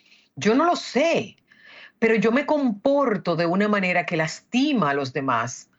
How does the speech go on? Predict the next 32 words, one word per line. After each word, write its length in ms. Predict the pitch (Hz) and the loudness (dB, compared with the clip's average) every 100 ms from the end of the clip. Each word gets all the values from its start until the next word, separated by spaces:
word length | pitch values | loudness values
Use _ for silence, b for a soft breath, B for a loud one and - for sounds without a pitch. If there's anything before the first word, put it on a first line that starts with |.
| B B B | B B B
Yo 200 | 156 190 | 0 2
hiero, 520 | 175 180 180 170 160 | 2 0 0 0 0
yo 180 | 143 170 | 0 0
maltrato, 920 | 170 147 170 160 165 160 143 160 156 147 B | -2 -2 0 0 2 0 -2 -2 -2 -6 B
yo 180 | 135 190 | -2 0
ignoro, 840 | 180 151 156 170 170 165 160 160 151 | 0 -2 -2 0 2 0 2 0 0
o 100 | 170 | -2
yo 140 | 185 | 0
tengo 200 | 208 202 | 0 0
una 120 | 196 | 0
actitud 380 | 180 190 156 175 | -2 -4 -6 -4
pasiva. 840 | 160 135 - - 196 185 147 151 B B B B | -4 -4 -8 -2 0 0 0 -2 B B B B
Y 240 | 240 226 | 0 0
todo 520 | - 277 320 349 349 285 | 0 0 2 2 2 2
eso 320 | 247 226 214 | 0 0 -4
es 100 | - | -4
producto 800 | - 202 185 214 269 - - 170 | -2 0 2 2 2 0 -2 0
de 140 | 170 | 2
heridas 500 | 160 196 254 269 269 | 0 0 0 0 0
que 160 | - 185 | -2 0
yo 180 | 202 202 | 0 0
traje 400 | 156 151 156 160 | 0 0 -2 -2
desde 380 | 202 226 254 | 0 -2 -2
mi 160 | 233 202 | -2 -2
familia 600 | 202 165 156 170 196 214 | 0 -2 -2 -4 0 0
de 160 | 208 180 | 0 0
origen. 680 | 139 135 175 185 - 80 - _ B B B B B B B | 0 -2 -4 -6 -8 -16 -16 _ B B B B B B B
Heridas 640 | 214 196 196 247 277 277 269 | 2 2 2 2 2 2 0
que 220 | 226 196 | -2 0
yo 220 | 196 214 | 0 0
traigo 580 | 208 151 143 147 139 151 | 0 0 0 0 0 -2
desde 920 | 147 180 220 247 - _ 165 190 269 | -2 0 0 0 -6 _ -2 -2 -4